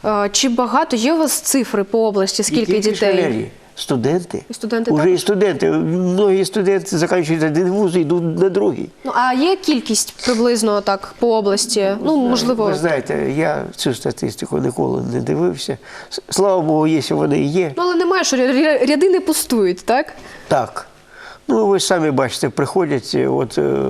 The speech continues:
Speaker 2: факультет журналістики Сумського держуніверситету. Ну, якщо ми зацепили прес-клуб Алла Федоріна, яка там викладає і підбирає <laughs> людей. От зараз будуть покази в,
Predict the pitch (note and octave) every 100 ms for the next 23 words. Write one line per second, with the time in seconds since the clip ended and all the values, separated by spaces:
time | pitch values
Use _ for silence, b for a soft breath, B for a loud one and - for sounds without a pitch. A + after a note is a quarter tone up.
0 | A2+ A2+ C#3 C3 D3+ B2+ C3+ C3 B2 -
1 | - - - E3 - C#3 B2 B2 C3 A2+
2 | C3 C3 B2+ - - C#3 - - B B
3 | B B B B - E3+ D#3+ D#3+ D#3 -
4 | D#3+ C#3+ D3 D3 C#3+ B2+ D#3 B2 E3 C#3+
5 | D#3 D3 C#3 - - D#3+ D#3 - E3+ D#3
6 | - C3+ B2 - C3+ C3+ C#3+ D3 C#3+ B
7 | B - C#3+ C#3+ D3+ D3 B B D#3+ D#3
8 | D#3 E3 D#3 D3 C#3+ B2+ B B B B
9 | - B2+ E3 C3 D#3+ C3+ - D#3+ C#3+ C#3+
10 | C#3+ C3+ A#2+ B B B - D#3+ C#3+ D#3
11 | D3+ C3 C#3 E3 D3+ C#4+ - E3+ C#3+ C#3+
12 | C3+ C#3+ D3 B2+ D#3 D3